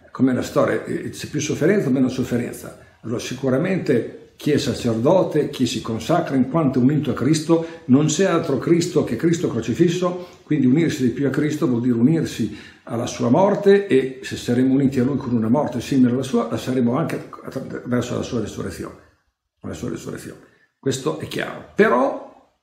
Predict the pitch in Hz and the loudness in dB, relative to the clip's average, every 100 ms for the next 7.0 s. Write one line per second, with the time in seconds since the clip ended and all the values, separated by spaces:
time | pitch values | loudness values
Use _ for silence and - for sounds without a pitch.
0 | _ - 127 127 - 120 120 - 123 123 | _ -6 -2 -2 -2 -8 -10 -8 -4 -2
1 | 110 110 123 127 - 117 - 107 101 110 | -2 0 -2 -2 -6 -8 -6 -6 -6 -8
2 | 135 92 - - - _ _ _ _ _ | -10 -12 -16 -18 -20 _ _ _ _ _
3 | 123 117 - _ - 104 131 139 135 151 | -12 -12 -18 _ -4 4 6 6 4 4
4 | 156 - - - 123 131 127 131 131 123 | 2 -2 -14 0 8 8 8 6 2 4
5 | 120 113 139 98 98 - 113 104 101 104 | 2 0 -2 -2 -6 -8 -8 -8 -8 -6
6 | 104 - - - - 123 120 151 170 165 | -8 -8 -14 -8 -2 2 4 4 2 -2